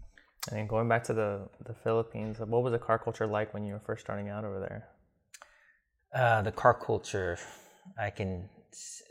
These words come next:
Speaker 2: it's a, it's a big difference from here. Um, the way we painted the show cars. The show cars there were painted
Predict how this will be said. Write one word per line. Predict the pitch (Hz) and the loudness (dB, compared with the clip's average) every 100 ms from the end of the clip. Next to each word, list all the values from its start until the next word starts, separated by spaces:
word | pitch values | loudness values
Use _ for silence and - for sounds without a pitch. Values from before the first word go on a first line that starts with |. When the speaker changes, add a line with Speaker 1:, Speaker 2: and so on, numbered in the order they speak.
| 107 | -2
Speaker 2:
it's | 127 120 120 | 0 0 4
a, | 143 - | 4 4
it's | 131 - | -2 0
a | 127 | 4
big | 123 104 | 4 6
difference | 113 104 98 92 | 4 4 0 0
from | 98 92 | -2 -2
here. | 87 110 104 101 101 - _ _ _ | -2 2 4 2 -2 -14 _ _ _
Um, | 104 95 92 | 2 2 2
the | 92 | 0
way | 95 92 | 0 0
we | 92 90 - | -2 -4 -6
painted | - 104 92 90 85 | -6 -4 -2 -4 -6
the | 101 104 | -6 -4
show | - 110 | 4 4
cars. | - 92 - - - | 4 0 -2 -8 -12
The | 101 | -4
show | 123 | 0
cars | 117 104 95 - | 2 0 -2 -2
there | 98 92 87 | -2 0 -2
were | 87 87 85 - _ _ _ | -6 -6 -10 -14 _ _ _
painted | 120 101 92 90 | -4 -2 -2 -4